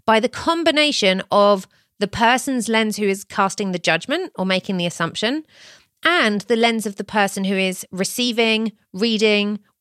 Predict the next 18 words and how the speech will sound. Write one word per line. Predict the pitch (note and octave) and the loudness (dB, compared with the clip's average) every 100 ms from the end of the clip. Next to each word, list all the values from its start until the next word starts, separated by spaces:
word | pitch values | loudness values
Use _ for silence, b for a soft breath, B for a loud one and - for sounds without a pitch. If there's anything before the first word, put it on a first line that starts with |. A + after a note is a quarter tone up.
| - | -10
experiencing | F#3+ - - A3 G3 - G3+ F#3 F#3 - _ _ _ | -8 -6 -2 0 0 -2 0 0 0 -6 _ _ _
the | F3 G#3+ G3+ | -4 0 2
judgment | F3+ G3 F#3 F3+ | 4 4 4 0
that | F3 E3+ | 0 -2
has | F3 | -2
been | F3+ E3 | -2 0
made. | E3+ C3+ - - _ _ _ _ _ _ _ _ _ _ _ _ _ _ | -2 -2 -8 -16 _ _ _ _ _ _ _ _ _ _ _ _ _ _
So | - - A3+ | -6 0 2
there's | A#3+ | 4
a | A#3 | 2
combination | A3+ - D#4 E4+ D#4 C#4 E4 - G3+ F3 | -2 -4 -4 0 0 2 0 0 0 0
there | D#3+ D3 E3+ B3 _ _ _ _ _ _ | 0 0 0 -2 _ _ _ _ _ _
that | A#3+ A#3 | 0 0
we | A#3 | -2
see | - C#4 B3+ | -2 -2 -2
playing | A3+ A3+ G#3 A3+ | 0 2 2 2
out | B3 E3 E3 | 2 2 2
of, | F#3 F#3 F3+ | 2 4 2